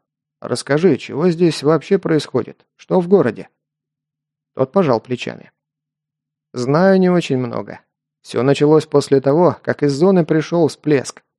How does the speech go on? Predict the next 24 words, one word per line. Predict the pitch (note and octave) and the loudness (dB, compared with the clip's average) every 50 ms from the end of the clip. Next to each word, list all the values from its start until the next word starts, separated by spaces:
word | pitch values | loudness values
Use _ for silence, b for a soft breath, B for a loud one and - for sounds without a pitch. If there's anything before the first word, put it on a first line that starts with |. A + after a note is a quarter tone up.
| _ _ _ _ _ _ _ _ _ _ _ _ | _ _ _ _ _ _ _ _ _ _ _ _
Мы | B2+ D3 G3 G#3+ G#3 | -2 0 2 2 2
так | - G#3+ G#3+ G3 - D3+ | 4 2 2 2 2 0
называем | C#3+ C#3+ C#3 D#3 D#3+ F#3 F#3 F3 E3 D#3+ D#3 | -2 0 2 2 2 4 4 2 2 2 0
эту | D3+ - D3 | 0 0 0
малиновую | D3 C#3+ C#3+ E3 F3 E3+ D#3+ D#3 D#3 D3+ D3 C#3 | 0 2 2 2 2 2 2 2 2 4 4 4
волну, | D3 D#3 D#3+ F3 G3 E3+ B2+ - - _ | 4 2 2 2 2 0 0 -2 -6 _
что | _ - _ - A2+ | _ -10 _ -6 -6
прошла | - A#2+ B2 A#2 - C#3+ D3 D3+ | -2 -2 -4 -4 -2 -2 -2 -2
после | D3 - C#3 C3+ - C3 B2+ | 0 0 -2 -2 -2 -2 -4
землетрясения. | A#2+ C3 C3+ C3 B2+ B2 - C3 A#2+ - - A#2+ G#2+ G#2+ G#2 - _ _ _ _ _ _ _ _ _ _ _ _ _ _ _ _ _ _ _ _ - | -2 -2 -2 -2 0 -2 -2 -4 -4 -6 -6 -8 -8 -10 -14 -20 _ _ _ _ _ _ _ _ _ _ _ _ _ _ _ _ _ _ _ _ -8
Мы | A2 C#3+ E3+ | -2 0 2
уже | F3+ D#3 F3 D#3+ | 2 4 2 2
были | D#3+ F#3 F#3+ G3 F#3 | 4 4 4 4 4
на | F3 F3 E3+ | 4 2 2
повышенной | E3 D#3+ E3 F#3+ F3 - E3+ E3 E3 D#3+ C#3 | 2 2 2 2 0 0 -2 0 0 0 2
готовности. | C3+ D3 D3+ F#3+ F#3+ E3 B2+ - - - - - - - _ _ _ _ _ _ _ _ _ | 0 0 0 0 0 0 0 -4 -8 -14 -16 -16 -18 -20 _ _ _ _ _ _ _ _ _
Кто-то | _ _ C3+ B2 - B2+ A#2 | _ _ -2 0 0 0 0
активно | A2+ - - D#3+ D#3+ D3+ D3 C3+ | -2 -2 -2 -2 0 2 0 0
пытался | - C3+ B2+ - C#3+ C#3 D3 C#3+ - C3+ B2 | 0 -2 -2 0 2 2 2 2 0 -2 -4
спровоцировать | - - - B2+ B2 B2 - - C#3 C#3 C3+ B2+ B2 A#2+ | -4 -4 -4 -2 -2 -2 -2 -4 -2 0 0 0 -2 -4
беспорядки. | A#2+ B2+ - - C3 C3 B2 G#2+ F2 - _ - F#2+ _ _ _ _ _ _ _ _ _ _ _ _ _ _ _ | -8 -12 -8 -6 -4 -4 -4 -6 -8 -10 _ -20 -20 _ _ _ _ _ _ _ _ _ _ _ _ _ _ _
Но | - G2 B2 D#3 G3 G#3 | -6 -2 0 2 2 2
сначала | - A3 G#3+ G3 - F3+ F3+ F3+ F3+ E3+ | 2 2 0 2 2 0 2 2 2 0
справлялись. | - - E3+ E3+ D3 B2+ A#2+ A2+ G#2+ G#2 G2+ - - - - | 0 0 0 2 2 2 2 0 -2 -4 -6 -10 -12 -14 -14